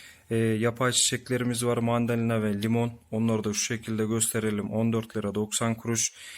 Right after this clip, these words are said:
Yine yapay çiçek, lavanta ve demetimiz var. Ee, şöyle jüt saksıda. Ürün fiyatımız on yedi lira elli kuruş. Koli bantımız var. Kırk beşe kırk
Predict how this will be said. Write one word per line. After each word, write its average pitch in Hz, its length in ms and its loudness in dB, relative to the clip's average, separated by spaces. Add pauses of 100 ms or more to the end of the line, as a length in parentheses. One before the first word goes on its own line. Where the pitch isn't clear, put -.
(340)
Yine 120 160 2
yapay 120 420 2
çiçek, 123 400 0
lavanta 120 480 2
ve 120 180 0
demetimiz 117 580 2
var. 117 280 0 (520)
Ee, 110 240 2
şöyle 113 540 -2
jüt 107 500 -4 (280)
saksıda. 113 680 2 (320)
Ürün 113 220 4
fiyatımız 110 680 2
on 117 180 2
yedi 110 300 2
lira 98 240 -2
elli 107 320 0
kuruş. 113 420 0 (1500)
Koli 123 320 2
bantımız 123 500 4
var. 120 380 2
Kırk - 280 -4
beşe 117 280 2
kırk - 380 -4